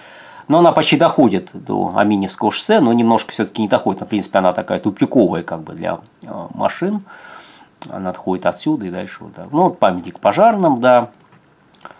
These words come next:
Тоже с-, множество скамеек, такая площадь здесь. И вот этот сквер, вот поликлиника обычная, районная.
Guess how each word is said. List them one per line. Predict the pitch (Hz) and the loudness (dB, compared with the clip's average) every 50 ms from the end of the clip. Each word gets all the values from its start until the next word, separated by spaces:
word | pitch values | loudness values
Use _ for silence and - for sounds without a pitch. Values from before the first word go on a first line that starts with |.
| - - - - - - - - _ _ _ _ _ _ _ _ _ _ - | -20 -20 -20 -20 -20 -20 -20 -20 _ _ _ _ _ _ _ _ _ _ -16
Тоже | 90 85 85 - | -14 -14 -12 -12
с-, | - - | -12 -10
множество | 90 92 92 85 78 - - 87 | -6 -4 -4 -4 -4 -6 -12 -12
скамеек, | - - 92 98 123 175 202 190 - - | -4 0 0 2 2 2 2 0 -2 -4
такая | 95 - - 104 - | -4 0 0 0 0
площадь | - - 147 202 220 208 - - 165 165 - - - - | 2 2 2 2 2 2 2 0 -2 -2 -4 -12 -12 -8
здесь. | 123 113 117 120 120 113 - - - - - | -6 -2 0 0 0 -2 -4 -8 -12 -12 -8
И | 165 214 240 | -4 -2 0
вот | 220 180 196 190 190 - | 2 2 2 0 0 -4
этот | 131 123 - 113 - | -4 -2 -2 -4 -4
сквер, | - - - 127 151 196 220 208 170 - - - _ _ _ _ _ _ _ _ _ _ - | -4 -6 -2 0 2 2 2 0 -2 -6 -14 -20 _ _ _ _ _ _ _ _ _ _ -20
вот | - - 113 104 101 196 | -16 -14 -12 -12 -12 -8
поликлиника | - 196 95 180 - - - 180 220 220 208 185 - 170 160 | -6 -4 -2 -4 -4 -2 -2 -2 0 0 -2 -2 2 4 4
обычная, | 151 135 139 135 120 - - - 120 117 113 113 107 113 | 4 4 2 0 0 -2 -6 -4 -2 -2 -2 -4 -6 -6
районная. | - 120 113 110 110 110 104 101 101 98 98 95 95 95 | -2 0 0 2 2 0 0 -2 -2 -4 -4 -4 -6 -6